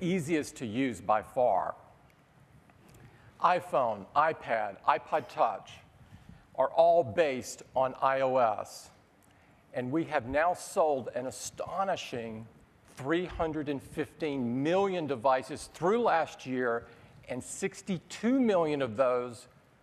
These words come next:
just last quarter. Now, one of the most popular features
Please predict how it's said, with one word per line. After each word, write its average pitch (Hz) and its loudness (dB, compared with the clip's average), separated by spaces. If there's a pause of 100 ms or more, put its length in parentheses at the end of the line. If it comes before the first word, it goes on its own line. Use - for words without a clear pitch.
(280)
just - -4
last 131 0
quarter. 180 -6 (880)
Now, 139 -2 (760)
one 196 2
of 311 -4
the 233 6
most 160 2
popular 185 0
features 117 -4